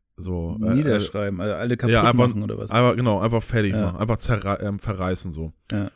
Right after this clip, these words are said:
Speaker 1: Und, ähm, Udo, also in dem Fi-, in dem Buch geht's ja darum, dass Udo dann ihn aus der,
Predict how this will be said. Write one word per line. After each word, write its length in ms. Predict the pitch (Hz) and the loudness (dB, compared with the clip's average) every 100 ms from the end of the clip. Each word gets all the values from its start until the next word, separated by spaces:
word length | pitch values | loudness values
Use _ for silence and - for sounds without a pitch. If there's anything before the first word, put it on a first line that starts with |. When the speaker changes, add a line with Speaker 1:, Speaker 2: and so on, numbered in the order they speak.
| _ _ _ - | _ _ _ -2
Speaker 1:
Und, 560 | 104 107 104 104 - - | 2 2 2 -2 -10 -4
ähm, 460 | 101 101 101 98 - | 0 2 0 -4 -2
Udo, 460 | 135 147 139 135 | 2 4 6 4
also 180 | - 113 | 0 -2
in 40 | 113 | 0
dem 100 | 104 | -2
Fi-, 100 | - | -6
in 120 | 104 | -4
dem 240 | 104 101 101 | -2 -2 -4
Buch 160 | 117 | -4
geht's 180 | 117 107 | -6 -4
ja 60 | 107 | -2
darum, 280 | 101 101 | -2 -2
dass 200 | 101 95 - - | -2 -4 -10 -4
Udo 260 | 123 123 117 | 0 2 4
dann 240 | 107 107 | 2 2
ihn 160 | 101 101 | -2 -4
aus 220 | 101 - | -4 -2
der, 340 | 95 95 95 | -2 0 -2